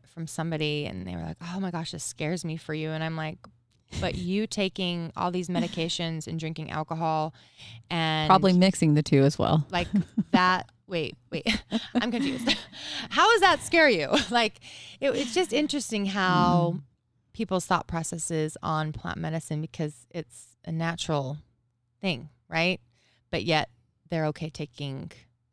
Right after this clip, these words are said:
Speaker 1: all these different medications.
Speaker 2: It really is interesting. And I
Speaker 1: Yeah.
Speaker 2: think it is definitely a form of brainwashing. I mean,
Speaker 1: Mm.
Speaker 2: especially with certain religions, you know,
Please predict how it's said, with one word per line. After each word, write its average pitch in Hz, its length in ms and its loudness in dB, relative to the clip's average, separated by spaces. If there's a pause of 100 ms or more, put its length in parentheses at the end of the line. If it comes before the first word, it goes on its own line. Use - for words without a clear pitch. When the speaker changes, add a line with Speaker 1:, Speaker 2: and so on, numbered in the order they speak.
(420)
Speaker 1:
all 170 80 -8
these 170 240 -10
different - 320 -12
medications. 165 300 -8
Speaker 2:
It 208 80 6
really 180 340 10
is 165 140 6
interesting. 151 640 4
And 147 180 4
I - 60 2
Speaker 1:
Yeah. 156 60 6
Speaker 2:
think 160 280 4
it 156 80 6
is 143 180 4
definitely 147 600 4
a - 120 4
form 143 380 4
of 139 420 2 (120)
brainwashing. 143 1080 2
I - 60 2
mean, 151 340 6 (200)
Speaker 1:
Mm. 156 120 -6
Speaker 2:
especially 165 360 6
with 151 160 6
certain - 280 4
religions, 156 640 4
you 156 80 2
know, 147 280 4